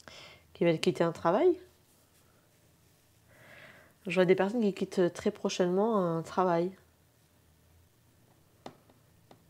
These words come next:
pour aller vous diriger ailleurs. Donc peut-être une mutation. Après, ça peut être aussi une mutation, attention, hein. Alors vous vous déplacez dans votre travail ici.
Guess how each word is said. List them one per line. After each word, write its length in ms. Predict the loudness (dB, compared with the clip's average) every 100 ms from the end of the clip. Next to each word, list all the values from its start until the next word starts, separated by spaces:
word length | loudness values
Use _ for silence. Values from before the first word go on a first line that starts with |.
| _ _ _ _ _
pour 140 | 2 4
aller 160 | 4
vous 100 | 4
diriger 460 | 4 2 2 2 2
ailleurs. 360 | 2 0 -4 -6
Donc 160 | -8 -6
peut-être 320 | -2 -2 0
une 120 | 0
mutation. 320 | 0 0 -2 -2
Après, 140 | -2
ça 140 | -2 -2
peut 80 |
être 100 | -4
aussi 200 | -4 -2
une 120 | 0 2
mutation, 560 | 2 0 -2 -4 -6
attention, 480 | -6 -8 -10 -8 -8
hein. 60 | -10 -14 -14 -16 -6
Alors 160 | -2 0
vous 180 | 0 0
vous 140 | 2
déplacez 500 | 4 4 4 2 4
dans 160 | 4 2
votre 240 | 0 -2
travail 500 | -6 -4 -2 -2 -2
ici. 300 | -4 -8 -12